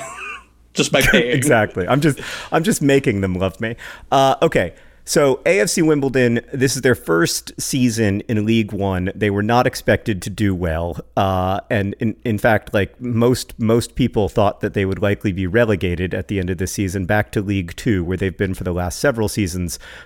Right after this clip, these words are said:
Speaker 2: But instead, A F C Wimbledon has gone on this insane winning streak. Last week, they beat Peterborough one nil, uh,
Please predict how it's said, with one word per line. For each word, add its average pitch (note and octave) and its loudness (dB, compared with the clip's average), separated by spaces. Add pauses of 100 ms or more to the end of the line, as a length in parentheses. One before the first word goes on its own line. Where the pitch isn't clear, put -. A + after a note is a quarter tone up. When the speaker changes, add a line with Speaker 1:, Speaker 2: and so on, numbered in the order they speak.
(120)
Speaker 2:
But G#2+ 2
instead, G#2 0 (280)
A B2 4
F B2+ 4
C C3 0
Wimbledon A2 0
has G2 0
gone G#2+ 0
on G2+ 0
this G2+ -2
insane C3 0
winning A#2 2
streak. F#2+ -6 (240)
Last C3+ 2
week, C3+ 0
they A#2+ 0
beat A2+ -2
Peterborough A#2 2 (220)
one C#3 0
nil, B2 2 (240)
uh, G2 0